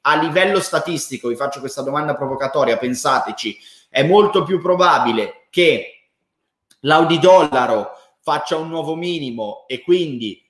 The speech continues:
vada a fare un minimo in tempo maturo, come succede nella stragrande maggioranza dei casi, o è più probabile che l'euro-dollaro lo faccia avendolo già fatto?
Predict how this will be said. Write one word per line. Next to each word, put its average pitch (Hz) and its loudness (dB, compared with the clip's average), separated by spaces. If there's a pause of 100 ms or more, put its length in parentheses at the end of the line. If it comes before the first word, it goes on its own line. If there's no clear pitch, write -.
(180)
vada 147 2
a 139 -2
fare 156 0
un 156 -2
minimo 160 -6
in 151 -8
tempo 160 -2
maturo, 156 0
come 139 -4
succede 147 -4
nella 147 -4
stragrande 151 -4
maggioranza 147 -2
dei 147 -4
casi, 190 2
o 156 0
è 139 2
più 139 -4
probabile 143 2
che 143 -4
l'euro-dollaro 135 4
lo 135 0
faccia 127 -2
avendolo 131 -4
già 113 -6
fatto? 151 -2